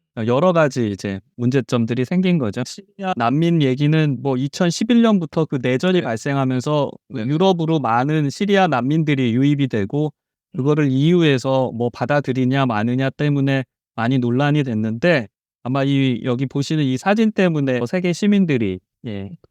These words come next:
Speaker 1: 관심을 갖게 됐을 거예요. 이천십오 년 구월 이 일 그 시리아 난민의 세 살짜리 이 아일란 쿠르디라는 이름을 가진 아이가 튀르키예,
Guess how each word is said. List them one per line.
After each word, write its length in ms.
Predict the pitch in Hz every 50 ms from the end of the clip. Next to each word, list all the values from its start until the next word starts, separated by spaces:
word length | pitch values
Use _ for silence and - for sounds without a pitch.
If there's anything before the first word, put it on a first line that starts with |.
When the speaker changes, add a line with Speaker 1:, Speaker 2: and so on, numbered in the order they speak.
| _ -
Speaker 1:
관심을 320 | - 123 127 - 139 131 123
갖게 280 | - 110 - - 123
됐을 320 | 117 - 110 - - 127 113
거예요. 440 | - 127 110 110 117 151 170 139 117 - _ _ _ _ _ _ _ _ _ -
이천십오 540 | 135 123 - - 131 127 - - 170 - 160
년 160 | 151 147 143
구월 340 | 135 - - 135 135 131 120
이 180 | 117 113 120 151
일 160 | 185 208 240 262 - _ _ _ _
그 120 | - 127 117
시리아 480 | - - 202 208 220 214 208 202 196
난민의 920 | 180 147 123 123 127 127 127 127 120 117 113 110 110 117 117 131 160 202 254 - _ _ _ _ _ - 214
세 220 | - - 214 214
살짜리 840 | 196 - 202 185 160 139 - - 135 127 120 131 131 151 185 214 233 _ -
이 100 | - 123
아일란 540 | 110 107 113 117 135 139 143 143 143 139 131 135
쿠르디라는 800 | - - 202 196 196 190 185 185 170 156 135 131 127 123 127 123
이름을 380 | 113 113 123 123 120 120 120
가진 380 | 113 123 110 104 - - 117 113
아이가 440 | 110 101 101 101 101 147 165 175 185 _ _ _ _ _ _ _ -
튀르키예, 640 | - 226 226 220 - - 202 175 156 135 117 107